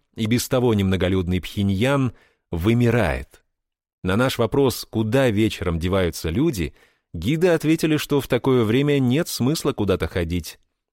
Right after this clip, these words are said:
Если кто-то выйдет погулять в столь поздний час, его не осудят, но он точно вызовет подозрение.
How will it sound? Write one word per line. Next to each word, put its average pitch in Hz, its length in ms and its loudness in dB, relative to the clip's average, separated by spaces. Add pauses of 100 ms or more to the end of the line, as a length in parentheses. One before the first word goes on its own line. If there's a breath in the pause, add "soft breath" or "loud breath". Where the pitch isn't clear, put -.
(200)
Если 131 320 -2
кто-то 127 280 -2
выйдет 123 400 0
погулять 117 420 0
в - 60 -12
столь 107 240 -2
поздний 95 340 -2
час, - 460 -4 (360 soft breath)
его 113 300 2
не 127 120 4
осудят, 185 680 0
но 135 320 0
он 123 220 0
точно 135 480 -2
вызовет 104 440 -2
подозрение. 87 800 0